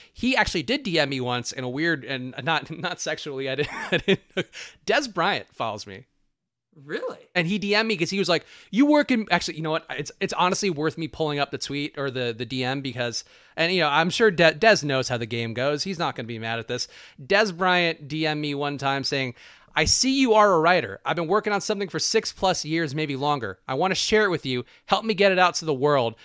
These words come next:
Speaker 1: This was June twenty-first. I replied, "I'm up to help whoever I can. What do you have in mind slash what's a good first step to you?" And you know what? Old Des never got back to me. <laughs>
Speaker 2: Did the, did, this was this June?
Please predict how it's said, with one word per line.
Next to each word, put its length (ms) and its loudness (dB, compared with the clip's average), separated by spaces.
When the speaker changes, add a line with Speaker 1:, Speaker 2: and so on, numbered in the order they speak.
Speaker 1:
This 160 -2
was 140 -4
June 260 0
twenty-first. 720 -2
I 80 6
replied, 480 4
"I'm 100 4
up 100 8
to 80 -4
help 200 4
whoever 340 4
I 60 4
can. 460 -2
What 100 4
do 80 -2
you 60 0
have 120 -2
in 60 0
mind 280 2
slash 300 0
what's 240 -4
a 40 -10
good 200 2
first 220 0
step 260 0
to 140 -4
you?" 160 2
And 100 -6
you 60 -2
know 100 0
what? 180 2
Old 240 -2
Des 280 2
never 200 -2
got 200 -2
back 220 0
to 100 -16
me. 60 -12
<laughs> 60 -8
Speaker 2:
Did 180 -8
the, 140 -6
did, 320 -10
this 200 -2
was 180 -8
this 300 -6
June? 340 -8